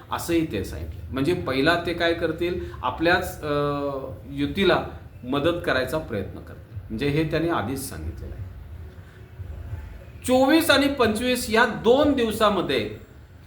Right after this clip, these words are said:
दोघांनाही सगळ्यात महत्त्वाचं काय असेल, तर आपल्या, अ,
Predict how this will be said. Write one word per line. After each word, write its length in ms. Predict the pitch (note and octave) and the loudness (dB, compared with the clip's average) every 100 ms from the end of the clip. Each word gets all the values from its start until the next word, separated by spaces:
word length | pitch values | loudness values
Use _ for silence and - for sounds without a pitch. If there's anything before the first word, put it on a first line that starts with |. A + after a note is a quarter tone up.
| - - - | -20 -16 -6
दोघांनाही 760 | - F#3+ G#3 A#3 B3+ A3+ A#3+ | 4 6 8 8 6 4 0
सगळ्यात 560 | - G3+ G3 B3 C4 A3+ | -2 -4 0 2 0 0
महत्त्वाचं 480 | G3+ G3+ G#3+ G#3 G#3 | 0 2 0 0 -2
काय 220 | F#3 F3 | 0 0
असेल, 500 | - D3+ C#3 C#3 F3+ | 0 0 -2 -4 -2
तर 180 | F3+ E3 | -2 0
आपल्या, 420 | C#3+ - D#3 E3+ F#3 G3+ - - - - - | -2 -2 0 2 2 -2 -6 -8 -8 -8 -6
अ, 460 | C#3+ C#3 C3+ C3+ | -2 0 2 2